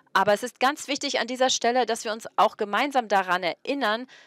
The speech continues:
dass es auch noch andere Technologien gibt, wie zum Beispiel vier G, äh, die wir noch nicht voll ausschöpfen mit ihrem Potenzial. Das liegt vielleicht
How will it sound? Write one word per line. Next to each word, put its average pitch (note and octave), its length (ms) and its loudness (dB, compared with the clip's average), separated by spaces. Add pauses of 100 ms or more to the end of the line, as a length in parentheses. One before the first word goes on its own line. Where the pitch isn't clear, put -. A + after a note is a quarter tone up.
(160)
dass A3+ 360 2
es - 280 -2
auch G#3 180 4
noch A#3 160 -2
andere C#4+ 360 -2
Technologien G3 720 -4
gibt, C4 260 -4
wie G3+ 100 -6
zum G3+ 140 -10
Beispiel F#3 560 0
vier C4+ 360 -2
G, F#3+ 320 -2 (360)
äh, G#3+ 220 2
die A#3 240 -8
wir A#3 160 2
noch G#3+ 240 0
nicht A#3+ 340 -4
voll G3 440 2
ausschöpfen F#3 840 0
mit F#3 160 -10
ihrem E3+ 320 -4
Potenzial. D#3 720 -6 (2000)
Das C4 220 0
liegt D#4 240 -4
vielleicht A3 540 0